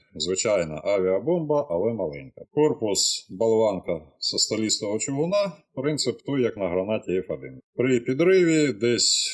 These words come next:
процентів п'ятдесят-шістдесят оцього корпусу превращається в пил, остальне таки превращається в уламки. По дії десь як дві гранати Ф один. У місті взяти,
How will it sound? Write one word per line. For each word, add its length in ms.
процентів 600
п'ятдесят-шістдесят 840
оцього 420
корпусу 800
превращається 760
в 180
пил, 240
остальне 840
таки 200
превращається 720
в 60
уламки. 460
По 320
дії 420
десь 480
як 320
дві 200
гранати 460
Ф 220
один. 340
У 120
місті 340
взяти, 420